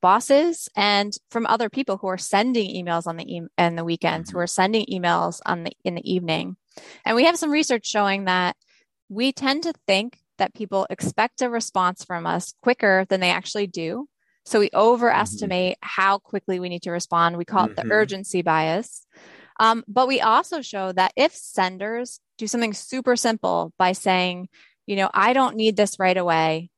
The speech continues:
Speaker 1: get back to me at X time," and we start
Speaker 2: Mm-hmm.
Speaker 1: communicating about response expectations, there isn't that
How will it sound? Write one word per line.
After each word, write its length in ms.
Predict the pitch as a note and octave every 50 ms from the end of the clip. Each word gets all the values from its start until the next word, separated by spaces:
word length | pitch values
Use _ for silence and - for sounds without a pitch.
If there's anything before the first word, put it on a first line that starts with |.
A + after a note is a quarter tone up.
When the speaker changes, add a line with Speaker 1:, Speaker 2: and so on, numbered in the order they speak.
| _ _ _
Speaker 1:
get 160 | A3 A3+ - G3+
back 220 | G#3+ G#3 G#3 -
to 100 | - -
me 100 | G#3 G3+
at 140 | G3 F3+ - -
X 260 | F#3+ E3+ - - -
time," 320 | - - F3+ E3+ E3+ E3+ -
and 120 | - G3
we 60 | G3+ G3
start 260 | - - A3 G#3 -
Speaker 2:
Mm-hmm. 60 | - A#3
Speaker 1:
communicating 800 | G#3 G3 G#3 A3+ A#3+ A#3 - - G#3 F#3 F3+ F3+ F3+ F3+ - -
about 340 | F3+ F3+ F3 F3 E3+ - -
response 440 | F#3+ F#3 - - G3 G3 G3 - -
expectations, 920 | - F#3+ - - - F#3 - - B3+ C4+ D4 - - F#3+ F3+ F3+ F3+ - -
there 140 | G3+ G3
isn't 300 | - A3+ A3 G#3 A3 G#3+
that 260 | - G3 F#3+ F#3 F3+